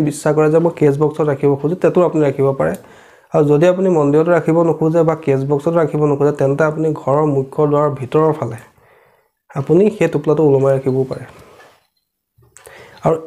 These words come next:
এই প্ৰয়োগটো ভালকৈ যদি আপোনালোকে কৰে, মই আপোনালোকক hundred percent guarantee দি ক'ব পাৰোঁ, অতি কম দিনৰ ভিতৰতে আপোনালোকে কিন্তু সুফল লাভ কৰিব। আৰ্থিক সমস্যা,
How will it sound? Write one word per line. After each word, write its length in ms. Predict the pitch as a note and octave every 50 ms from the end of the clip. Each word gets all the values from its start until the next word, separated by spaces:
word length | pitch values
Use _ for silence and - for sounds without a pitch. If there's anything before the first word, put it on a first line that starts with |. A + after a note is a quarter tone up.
| - - -
এই 80 | G#3 G#3 -
প্ৰয়োগটো 420 | - F3+ E3+ E3 E3 - - D#3 C#3+ C3 C3+ C#3 - - - _ _ _ _ _ _ _ _ - _ _ _ _ _ _ - _ _ _ - -
ভালকৈ 320 | - D#3+ F#3 G3+ G#3 A3+ G3+
যদি 120 | G3 F#3+ F#3
আপোনালোকে 280 | F3 F3 E3 D#3+ D#3 C#3 - -
কৰে, 180 | B2+ B2+ A#2+ A2+ - - - - _ _ _ _ _ _ _ _ _ -
মই 100 | C#3 C#3 D3 D3
আপোনালোকক 300 | D#3 D3 D3 D3+ D#3 C#3+ -
hundred 280 | C3+ C3 C3+ D#3 D3+ D3+ -
percent 340 | - C3+ C3 - - D3+ D#3 D#3 C#3+
guarantee 280 | C#3 C3+ C#3 C3+ C#3 C#3 C#3+
দি 60 | C#3+ -
ক'ব 120 | C3 B2+ C#3 C#3 C#3
পাৰোঁ, 180 | C#3+ D3 F3 G3 - - - - - _ _ -
অতি 160 | C#3 - D#3 D3 D3+ - -
কম 140 | E3 E3+ F#3 F#3+
দিনৰ 200 | F3+ F3 E3+ E3 D#3 C#3+
ভিতৰতে 300 | C#3 C#3+ C#3 C#3 C3+ D3 D3+
আপোনালোকে 360 | - - C3+ C3 C3+ C3+ C3+ C3 C3
কিন্তু 180 | B2+ B2+ F3 A3+ - - - - _ _ _ _ _ _ _ _ _ _ _ _ _ _ _ _ _ _ _ _ _ _ _ _ _ _ _ _ _ _ _ _ _ -
সুফল 360 | - E3+ E3+ E3 - F3+ D3+ C#3
লাভ 100 | B2+ B2 - -
কৰিব। 200 | - - - - - - - - - _ _ _ _ _ _ _ _ _ _ _ _ _ _ _ - - - - -
আৰ্থিক 380 | - - D3 D#3 D3+ - G3 F#3+ -
সমস্যা, 540 | - D3 C#3 D3 D#3 D3+ D3+ - - - F3+